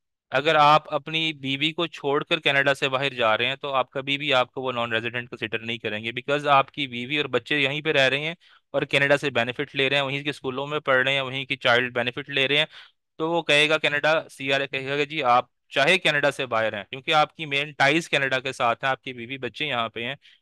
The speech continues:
तो लिहाजा टैक्स पे करें यहाँ पे", ठीक है। तो प्रिंसिपल रेजिडेंस वो घर होता है जहाँ पे आप खुद रहते हैं, आपकी बीवी बच्चे वगैरह रह रहे होते हैं, वो आपका प्रिंसिपल रेजिडेंस कंसीडर किया जाता है।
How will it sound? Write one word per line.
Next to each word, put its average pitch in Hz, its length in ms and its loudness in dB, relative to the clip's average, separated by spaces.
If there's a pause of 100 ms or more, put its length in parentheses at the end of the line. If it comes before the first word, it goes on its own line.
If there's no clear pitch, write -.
(140)
तो 143 40 -2
लिहाजा 135 280 4
टैक्स - 280 -2
पे 117 200 -2
करें 98 220 -4
यहाँ 98 320 -6
पे", 95 160 -16 (1600)
ठीक 160 180 -4
है। 220 80 -14 (1800)
तो 135 360 -2 (100)
प्रिंसिपल 175 460 2
रेजिडेंस 170 420 2
वो 160 160 -2
घर 156 180 4
होता 151 160 -2
है 156 60 0
जहाँ 151 240 0
पे 151 120 -4
आप 139 180 2
खुद 147 180 -12
रहते 151 280 -4
हैं, 143 60 0
आपकी 139 240 -2
बीवी 127 220 -6
बच्चे 123 280 -4
वगैरह 110 320 -2
रह 101 160 -2
रहे 101 120 -6
होते 95 200 -10
हैं, 98 120 -12 (600)
वो 131 140 -2
आपका 131 360 4
प्रिंसिपल 143 640 -4
रेजिडेंस 113 500 -2
कंसीडर 107 360 -10
किया 98 260 -6
जाता 95 300 -12
है। 90 60 -12